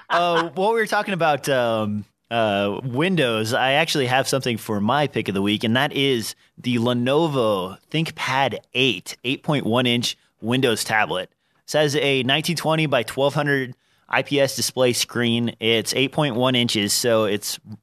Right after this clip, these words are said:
a little bit larger than a Nexus seven tablet. And it is a quad-core thirty-seven seventy C P U,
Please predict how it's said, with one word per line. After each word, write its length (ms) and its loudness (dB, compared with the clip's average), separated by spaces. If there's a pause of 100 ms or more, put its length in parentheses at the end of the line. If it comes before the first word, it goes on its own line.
(120)
a 40 -14
little 380 -2
bit 180 0
larger 560 0
than 440 0
a 180 0
Nexus 440 -2
seven 360 0
tablet. 580 -2 (460)
And 400 0 (160)
it 220 0
is 280 0
a 220 0
quad-core 1040 -2 (480)
thirty-seven 500 2
seventy 920 2
C 260 -2
P 160 -4
U, 360 2